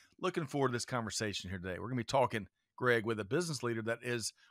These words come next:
with an organization helping out hundreds of companies work a lot better and more profitably with some of the biggest retailers out there. And today,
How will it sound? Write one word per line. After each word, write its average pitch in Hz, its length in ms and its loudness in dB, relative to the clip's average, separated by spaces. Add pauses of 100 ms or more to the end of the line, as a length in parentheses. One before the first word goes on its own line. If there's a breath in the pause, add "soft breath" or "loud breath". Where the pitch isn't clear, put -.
with 151 180 -2
an - 60 -12
organization 139 720 0
helping 120 400 -4
out 113 220 -4 (280)
hundreds 139 380 -2
of 117 80 -4
companies 107 560 -4 (480)
work 120 240 -4
a 98 80 -6
lot 101 340 -4
better 123 460 0
and 98 140 -8
more 123 360 -4
profitably 98 680 -8 (140)
with 104 100 -8
some 127 140 -4
of 120 40 -6
the 104 60 -6
biggest 127 380 -6
retailers 113 420 -4
out 104 180 -6
there. - 220 -12
And 107 140 -10
today, 120 500 -2